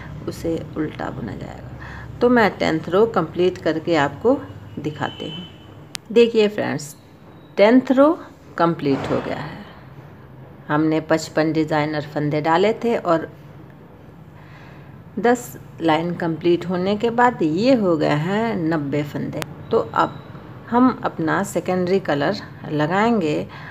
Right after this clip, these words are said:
और अब हम design डालेंगे। तो secondary color से हम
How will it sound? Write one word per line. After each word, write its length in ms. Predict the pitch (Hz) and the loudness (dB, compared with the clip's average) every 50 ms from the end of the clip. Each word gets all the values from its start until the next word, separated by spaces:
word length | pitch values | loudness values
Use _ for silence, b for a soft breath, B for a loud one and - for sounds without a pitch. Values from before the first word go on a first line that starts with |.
| B B B B - - - 220 | B B B B -12 -2 2 4
और 240 | 226 240 254 269 262 - - - - - - - - | 6 6 4 2 -2 -4 -10 -16 -18 -18 -10 -4 -2
अब 160 | 170 170 165 | -2 -2 0
हम 440 | 175 208 240 269 277 269 277 - - - | 0 2 2 2 2 0 -2 -6 -8 -4
design 460 | - 160 156 147 143 123 127 139 143 | -2 0 2 2 2 0 0 -2 -2
डालेंगे। 480 | 143 - - 143 143 - - - - - B B B B B B B - - | -4 -4 -4 -6 -6 -8 -8 -10 -10 -12 B B B B B B B -2 2
तो 340 | 254 262 254 226 - - 202 | 6 6 6 6 6 2 -2
secondary 600 | - - - - - 202 214 220 220 220 269 269 | -4 -2 -2 0 2 2 2 2 4 4 2 2
color 340 | 269 - 190 160 156 156 156 | 2 2 2 2 2 0 0
से 180 | - - 156 | -2 -2 -4
हम 360 | 151 160 180 214 247 254 247 | -2 0 0 2 0 0 0